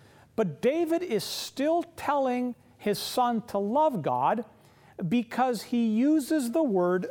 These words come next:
know. In John chapter ten and in verse fourteen, Jesus is describing himself as the good shepherd, and he uses the words, "I am the good shepherd.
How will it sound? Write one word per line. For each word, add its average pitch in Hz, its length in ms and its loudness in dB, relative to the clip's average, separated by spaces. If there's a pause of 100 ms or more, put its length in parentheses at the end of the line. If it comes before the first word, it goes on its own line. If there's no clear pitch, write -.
know. 214 540 2 (300)
In 190 200 2
John 220 540 2
chapter 196 580 -2
ten 196 600 -2 (960)
and 151 100 -2
in 139 140 0
verse 175 320 -2
fourteen, 202 680 -2 (800)
Jesus 294 460 2
is 220 100 0
describing 277 720 0
himself 190 500 0
as 165 200 -2
the 170 100 -2
good 160 360 0
shepherd, 226 580 -2 (400)
and 247 180 0
he 226 220 2
uses 247 760 2 (140)
the 156 240 0
words, 202 720 2 (1600)
"I 269 260 2 (100)
am 247 320 2
the 185 80 0
good 165 240 0
shepherd. 196 640 -4